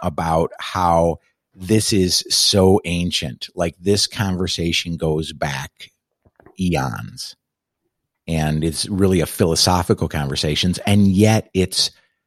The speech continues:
so present today with personal growth work. 'Cause I, I know one of the first questions I ask within my, with, with clients is,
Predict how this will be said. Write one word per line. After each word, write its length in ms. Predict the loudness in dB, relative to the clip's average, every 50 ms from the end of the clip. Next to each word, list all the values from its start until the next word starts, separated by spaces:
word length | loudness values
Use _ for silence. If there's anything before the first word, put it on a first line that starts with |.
| _ _ _
so 840 | -6 -2 0 2 4 6 6 8 8 8 8 8 8 6 4 2 -2 _ _ _ _ _ _ _ _ _ _ _ _ _ _ _ -18 -18 -12 -8 -6
present 540 | -2 0 2 2 2 2 2 0 -2 -2 -4
today 920 | -4 -4 -4 -2 -2 0 2 2 2 0 -2 -6 -8 -10 -12 -14 -16 -20 _ _ _ _ _
with 580 | -6 0 2 4 4 4 2 0 -4 -8 -16 -18 _ _ _ _ _ _ _ _ _ _ _ _ _
personal 440 | 0 2 2 2 2 0 0 0 0
growth 380 | 2 4 6 6 6 4 2
work. 340 | -2 -2 -2 -4 -6 _ -18 -20 _ -20 -20 -20 _ -4
'Cause 180 | -2 -2 0
I, 160 | 0 0 0 0 0
I 100 | 2 4
know 140 | 6 6 6
one 240 | 8 8 6 6 6
of 80 | 4
the 60 | 2
first 400 | 0 -2 -2 0 0 0 0 -2
questions 560 | -2 0 0 0 0 0 0 0 0 0 0 0
I 200 | 0 0 0 0
ask 520 | 2 2 4 4 4 4 2 -2 -2 0
within 720 | 2 4 4 2 2 2 2 4 4 4 4 4 2 0 -2 -4 _ _ _ _ _ _ _ _
my, 800 | 2 4 4 4 4 2 2 0 -2 -2 0 0 0 -2 -4 -6 _ _ _
with, 380 | -16 -6 -2 -2 -2 -2 -2
with 160 | -2 -4 -2 0
clients 480 | 2 2 4 4 4 2 0 -2 -4 -6
is, 360 | -4 -2 -2 -2 -2 -2